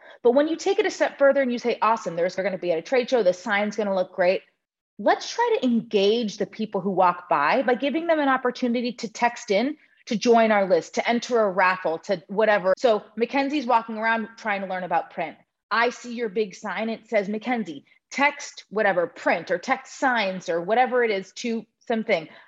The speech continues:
I pull out my phone, which is in my pocket, like everyone else, just talking about this generational ease of ability to communicate via mobile. I pull out my phone, I text in,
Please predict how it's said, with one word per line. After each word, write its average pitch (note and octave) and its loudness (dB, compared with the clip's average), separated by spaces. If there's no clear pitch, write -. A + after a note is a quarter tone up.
I G#3+ 4
pull B3 2
out A#3+ 4
my A#3+ 0
phone, G3 -4
which F#3 -10
is F3 -10
in F3+ -6
my F3 -2
pocket, E3 -4
like D#3 -6
everyone A#3 0
else, G#3 0
just F3+ -8
talking F#3 -4
about F3+ -2
this F3+ -14
generational F3 -4
ease C4 -4
of G3 4
ability G#3 2
to - -16
communicate F#3+ -4
via G3 0
mobile. F3 2
I B3 2
pull D4 2
out C#4+ 2
my C4 0
phone, A3+ 0
I G#3+ -2
text B3 -6
in, G#3 -8